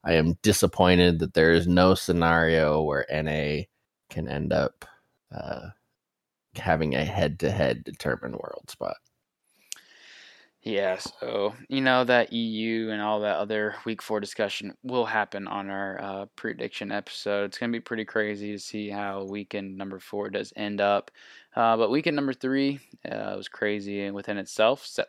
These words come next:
Speaker 2: set up for that, uh, weekend number four with, you know, some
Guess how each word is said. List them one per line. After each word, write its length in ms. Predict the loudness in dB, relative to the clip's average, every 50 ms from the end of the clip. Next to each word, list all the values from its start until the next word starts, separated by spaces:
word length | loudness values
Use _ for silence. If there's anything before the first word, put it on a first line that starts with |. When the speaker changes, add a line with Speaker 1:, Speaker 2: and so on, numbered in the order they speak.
| _ _ _
Speaker 2:
set 320 | -16 -4 2 4 6 6
up 180 | 6 4 4 2
for 260 | -6 -10 -8 -6 -6 -6
that, 260 | -4 -4 -4 -2 -2
uh, 160 | -2 -4 -4
weekend 300 | -6 -8 -8 -8 -8 -8
number 160 | -6 -6 -8 -8
four 420 | -8 -8 -6 -2 -2 -2 -2 -4
with, 340 | -6 -10 -14 -16 -18 -20 -20 _ _ -20 -20 -20 -20 -20 -20 -20 _ _
you 80 | -2
know, 160 | 0 0 0
some 600 | 0 -2 -6 -10 -8 -6 -4 -4 -4 -4 -6 -8